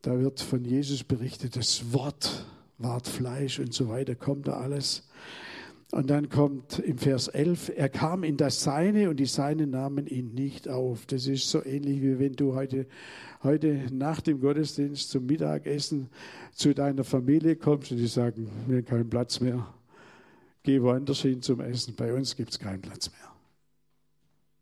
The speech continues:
Und sie hatten ihn nicht aufgenommen. Und dann kommt dieses Wort im Vers zwölf.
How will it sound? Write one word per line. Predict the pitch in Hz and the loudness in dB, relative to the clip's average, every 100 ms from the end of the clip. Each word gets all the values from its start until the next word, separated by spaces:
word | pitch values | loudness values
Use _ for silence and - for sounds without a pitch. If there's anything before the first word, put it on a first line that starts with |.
| _ _ _ _ _ _ _ _ _ _ | _ _ _ _ _ _ _ _ _ _
Und | 139 | -2
sie | 120 143 | 2 2
hatten | 151 160 | 2 2
ihn | 160 | 2
nicht | 160 185 185 | 2 0 2
aufgenommen. | 185 185 - 127 123 120 | 2 4 2 2 2 0
Und | 175 147 - | 0 0 2
dann | 202 254 269 | 2 4 2
kommt | - 185 156 | 4 2 4
dieses | 196 170 156 139 | 2 2 -2 4
Wort | 143 202 - - - - - - - | 6 6 2 -14 -16 -18 -18 -14 0
im | 160 | 0
Vers | - 165 160 - | 4 4 2 0
zwölf. | - 175 190 - - | 4 4 4 -2 -10